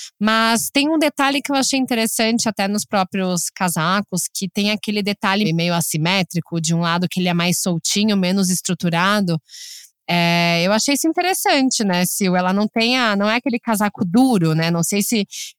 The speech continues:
é, você lembra do, daqueles primeiros looks que tinha, né, aquele detalhe um pouquinho mais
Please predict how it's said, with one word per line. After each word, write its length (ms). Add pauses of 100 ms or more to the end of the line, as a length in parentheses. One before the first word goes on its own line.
é, 140
você 260
lembra 300
do, 260
daqueles 460
primeiros 400
looks 600
que 140
tinha, 400
né, 240
aquele 300
detalhe 340
um 60
pouquinho 440
mais 680